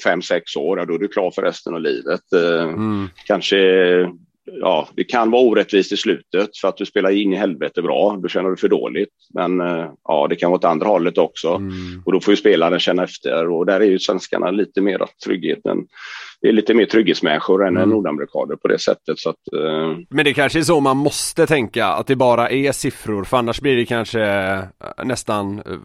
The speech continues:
Speaker 2: för svårt att greppa på
Speaker 1: Ja,
Speaker 2: något
Speaker 1: men
Speaker 2: sätt.
Speaker 1: det är lite absurt egentligen ibland, och det brukar vi skoja om lite.
Speaker 2: Ja.
Speaker 1: Eh, och, och det är likadant med spelarna med, liksom bara,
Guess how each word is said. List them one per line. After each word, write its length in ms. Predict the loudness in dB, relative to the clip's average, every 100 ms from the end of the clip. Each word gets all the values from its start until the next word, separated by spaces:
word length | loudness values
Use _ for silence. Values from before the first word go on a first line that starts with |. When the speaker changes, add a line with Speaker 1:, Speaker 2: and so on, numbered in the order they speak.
| -10
Speaker 2:
för 140 | -6
svårt 280 | -4 -2 -4
att 80 | -4
greppa 400 | -6 -8 -4 0
på 80 | 2
Speaker 1:
Ja, 80 | 4
Speaker 2:
något 80 | 4
Speaker 1:
men 120 | 4
Speaker 2:
sätt. 80 | 2
Speaker 1:
det 100 | 2
är 60 |
lite 340 | 0 -2 -2 -2
absurt 460 | 0 -2 -4 -4
egentligen 640 | -2 -2 -2 -4 -8 -6 -4
ibland, 300 | -2 -2 -2
och 80 | -4
det 180 | -4 -6
brukar 300 | -6 0 0
vi 100 | 2
skoja 320 | 2 2 2
om 100 | 0
lite. 280 | 0 -2 -6 -8
Speaker 2:
Ja. 160 | -8 -4
Speaker 1:
Eh, 480 | -4 -6 -10 -10 -6
och, 280 | -2 -2 0
och 80 |
det 80 | 0
är 40 | 2
likadant 340 | 2 0 -2
med 100 | -2
spelarna 480 | 4 4 6 4 4
med, 260 | 2 2
liksom 260 | 0 0 0
bara, 320 | 2 2 -2